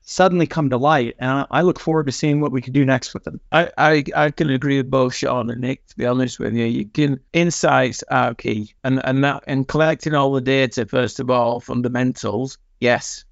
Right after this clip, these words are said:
Speaker 2: do that. Then leverage the insights, but the right insights. And yes, absolutely, things do change. Things do come along. You do, you do find new capabilities.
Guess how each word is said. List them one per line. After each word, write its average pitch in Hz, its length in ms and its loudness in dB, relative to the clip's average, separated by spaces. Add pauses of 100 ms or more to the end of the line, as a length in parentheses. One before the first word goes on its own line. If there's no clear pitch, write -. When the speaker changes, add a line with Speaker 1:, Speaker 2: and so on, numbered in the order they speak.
(120)
Speaker 2:
do 120 200 0
that. 113 360 -2 (140)
Then 135 140 4
leverage 143 420 2
the 135 140 2
insights, 120 520 0
but 131 120 -4
the 123 100 0
right 127 280 0
insights. 120 840 -4 (580)
And 139 220 0
yes, 143 380 0 (160)
absolutely, 156 720 0
things 156 380 0
do 135 220 2
change. 139 680 -2
Things 147 240 2
do 139 400 2 (260)
come 143 180 0
along. 135 260 2
You 143 120 2
do, 131 260 -6
you 135 160 -2
do 139 240 -2
find 131 320 0
new 131 160 2
capabilities. 120 1000 -2